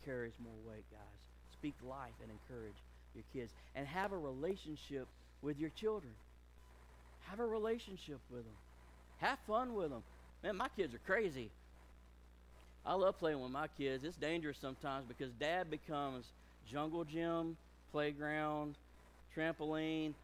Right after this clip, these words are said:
all that stuff when dad is home. You get bounced on, jumped on. They wanna climb on you and hang on you. And, and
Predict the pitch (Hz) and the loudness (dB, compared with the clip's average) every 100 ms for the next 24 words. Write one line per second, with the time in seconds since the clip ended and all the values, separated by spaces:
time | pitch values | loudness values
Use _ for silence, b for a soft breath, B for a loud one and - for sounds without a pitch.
0 | - 143 147 151 - - 147 139 135 143 | -4 2 4 2 0 0 0 0 0 2
1 | 143 143 139 143 143 143 143 117 139 143 | 2 2 0 0 0 0 -2 0 -2 -2
2 | 135 151 143 127 143 143 - 143 139 135 | -4 -4 -2 -2 -2 -2 -2 0 0 0
3 | 139 139 123 - 147 147 143 143 143 139 | -2 -4 -6 2 4 4 2 -2 -2 -2
4 | 147 143 143 143 139 131 - B B 127 | -2 -2 -2 -2 -2 -4 -6 B B -6